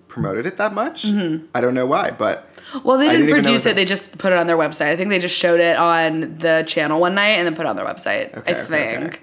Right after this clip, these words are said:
Speaker 1: okay. Okay.
Speaker 2: Um, or, I mean, you know, they probably picked up just some distribution rights.
Speaker 1: Yeah.
Speaker 2: But, uh, oh my God, you've gotta watch it.
Speaker 1: I'm gonna watch it. I might, might watch it tonight.
Speaker 2: So tell me about your day, M R Y,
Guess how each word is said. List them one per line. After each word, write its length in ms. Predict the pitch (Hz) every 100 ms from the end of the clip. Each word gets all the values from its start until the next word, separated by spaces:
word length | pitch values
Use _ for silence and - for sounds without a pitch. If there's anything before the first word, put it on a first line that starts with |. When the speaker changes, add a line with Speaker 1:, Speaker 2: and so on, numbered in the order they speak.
| -
Speaker 1:
okay. 40 |
Okay. 320 | 113 127 71 120 -
Speaker 2:
Um, 500 | 202 196 185 175 175 -
or, 220 | 190 190
I 80 | 170
mean, 180 | 180 175
you 60 |
know, 60 | 175
they 100 | 175
probably 240 | 180 170
picked 180 | 165 160
up 100 | 165
just 140 | 147 -
some 80 |
distribution 540 | 160 160 147 143 147 135
rights. 340 | 123 117 -
Speaker 1:
Yeah. 380 | 113 107 78 - -
Speaker 2:
But, 260 | 185 175
uh, 400 | 160 170 170 165 -
oh 260 | - - -
my 60 | -
God, 100 | - -
you've 120 | -
gotta 240 | - - -
watch 260 | - - -
it. 60 | - - - -
Speaker 1:
I'm 120 | 117
gonna 140 | 117 117
watch 260 | 127 -
it. 220 | 120 113 -
I 40 | 156
might, 160 | 131
might 140 | 120 123
watch 220 | 139 143
it 80 | 156
tonight. 540 | 175 185 196 - -
Speaker 2:
So 320 | - 262 240 -
tell 140 | 254
me 80 | 254
about 260 | 233 226
your 200 | 220 226
day, 240 | 226 220 220
M 160 | 220
R 140 | 214 208
Y, 400 | 208 202 208